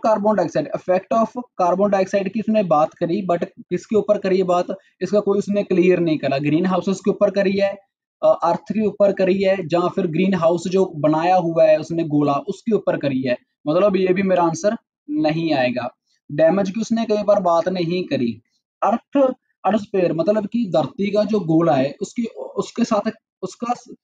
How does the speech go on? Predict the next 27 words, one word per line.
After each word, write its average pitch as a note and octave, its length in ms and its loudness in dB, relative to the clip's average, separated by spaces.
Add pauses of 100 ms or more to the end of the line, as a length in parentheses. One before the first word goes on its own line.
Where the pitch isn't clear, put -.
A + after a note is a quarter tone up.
(120)
system A#3 460 2
क्या D#3+ 220 2
है, A#2 180 -6 (120)
मतलब F3+ 240 0
वो G3 160 2
क्या F#3+ 300 0
चीज G3 280 -2 (380)
क्रिएट A3+ 300 2
हो G3+ 120 4
रही D3+ 120 4
है, C3+ 240 -4
इसकी F3+ 280 -8
कहीं G3 260 -2
पर G3 140 2
बात E3 260 2
नहीं F#3 180 -2
करी F3 180 -2
गई। F3 220 -2 (720)
ग्रीन G#3 260 2
हाउस A3 400 2
गैसेस E3+ 560 -2
की A3 140 -2
बात, F3 300 0
ग्रीन G3 360 0
हाउस F3 360 0
की A#3+ 140 -4
बात F#3 220 2